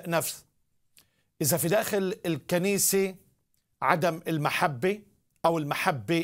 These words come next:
الفاترة، إذا في داخل الكنيسة نفتقر إلى القوة،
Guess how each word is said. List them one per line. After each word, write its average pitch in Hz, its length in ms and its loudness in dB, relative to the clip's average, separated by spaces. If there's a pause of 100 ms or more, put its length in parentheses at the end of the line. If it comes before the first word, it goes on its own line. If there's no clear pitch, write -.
الفاترة، 170 760 0 (840)
إذا 175 240 4
في 170 180 0
داخل 208 680 0
الكنيسة 185 640 0
نفتقر 185 520 0
إلى 165 400 0
القوة، 175 560 -2